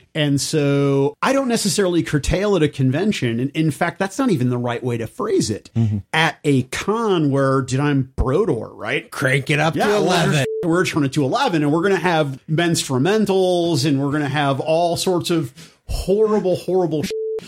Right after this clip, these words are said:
Speaker 1: There was one guy.
Speaker 2: Menstrumentals.
Speaker 1: Okay, no, I did. So, so, so Jerry Garcia was a necromancer, right? And as Gwar, the band
Speaker 2: Mm-hmm,
Speaker 1: had to
Speaker 2: right.
Speaker 1: go and fight these, you know, I forget what I called the Grateful Dead,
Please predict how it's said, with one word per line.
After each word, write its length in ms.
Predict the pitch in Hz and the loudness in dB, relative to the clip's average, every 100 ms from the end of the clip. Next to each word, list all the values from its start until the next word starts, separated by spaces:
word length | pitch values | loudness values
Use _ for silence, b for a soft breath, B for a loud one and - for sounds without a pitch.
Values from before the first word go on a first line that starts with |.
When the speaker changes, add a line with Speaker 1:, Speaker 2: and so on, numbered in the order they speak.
| - | -6
Speaker 1:
There 140 | 220 254 | 0 2
was 140 | 220 | 2
one 220 | 240 311 | 2 2
guy. 80 | 277 | 2
Speaker 2:
Menstrumentals. 840 | - - 262 302 226 226 254 262 | 0 -6 -2 0 0 0 0 -2
Speaker 1:
Okay, 420 | 214 254 254 240 - | 0 2 2 0 0
no, 120 | 196 | 0
I 60 | 226 | 2
did. 200 | 214 156 185 - - | 0 -2 0 -2 0
So, 680 | 262 240 - 277 - 277 294 | 0 0 -2 -10 -4 0 0
so, 1120 | - 269 302 269 233 - - 240 - - 220 - | 0 0 2 2 2 0 -2 -4 -4 -4 -6 -6
so 300 | - 240 233 180 180 233 190 | -4 -2 -2 -2 -2 -2 -4
Jerry 340 | 160 277 285 | -2 0 0
Garcia 580 | 226 214 170 - 190 165 | 0 0 0 0 0 0
was 200 | 147 151 | 0 0
a 60 | |
necromancer, 640 | 147 131 - 110 98 - 110 | 0 0 -6 -8 -8 -8 -8
right? 280 | 107 123 - B B B B | -6 -6 -8 B B B B
And 440 | 170 170 165 160 - | -2 0 0 -2 -4
as 280 | 165 175 165 | -2 0 -2
Gwar, 760 | - 147 165 214 185 127 127 131 | -2 -2 0 0 0 -2 -4 -2
the 120 | 156 | -2
band 460 | 131 170 180 175 165 | 0 2 4 4 2
Speaker 2:
Mm-hmm, 20 | |
Speaker 1:
had 180 | 165 170 | 2 2
to 60 | |
Speaker 2:
right. 220 | 151 175 | 2 2
Speaker 1:
go 280 | 135 156 165 | 2 0 2
and 120 | 147 | 0
fight 340 | 131 156 160 147 | -2 -2 -2 -2
these, 320 | 151 143 - | -2 -2 -4
you 120 | 151 143 | -2 0
know, 160 | 131 | 0
I 120 | 135 | -2
forget 340 | 147 196 180 220 | -4 -2 -2 0
what 120 | 151 | 0
I 60 | 139 | 0
called 280 | - 151 | 0 0
the 60 | 143 | 0
Grateful 420 | 131 135 123 123 | -2 -4 -4 -8
Dead, 380 | 113 127 113 123 | -4 -4 -6 -10